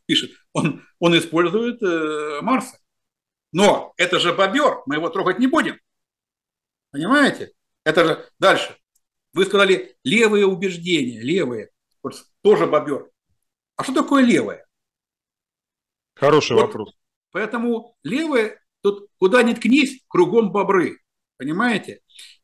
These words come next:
Speaker 1: Э, дело в том, что, э, значит, э, с этими бобрами, конечно, надо как-то бороться. И я вам скажу одну простую вещь. Любой бобер опасен. Для того, чтобы немножко с этими бобрами справляться, необходимо расширять свой кругозор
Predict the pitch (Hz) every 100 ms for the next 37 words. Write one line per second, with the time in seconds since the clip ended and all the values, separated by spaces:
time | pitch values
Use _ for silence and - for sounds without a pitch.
0 | _ 143 147 147 143 139 131 170 269 226
1 | - 285 240 - 240 180 - 143 143 135
2 | 131 120 - 156 156 - 151 135 135 131
3 | _ _ _ _ _ - 233 233 208 214
4 | 254 247 226 214 - 202 202 214 - 190
5 | 214 - - _ _ _ _ _ _ 139
6 | 247 277 247 214 180 202 196 185 - 180
7 | 165 127 - - _ _ 151 196 254 226
8 | 170 160 185 175 156 - - _ _ _
9 | _ _ _ _ - - - 202 226 262
10 | 247 - 226 214 190 220 240 233 175 175
11 | 190 180 196 196 180 185 190 269 269 147
12 | 165 185 175 240 214 - 185 - 170 226
13 | 233 185 214 196 175 165 185 247 247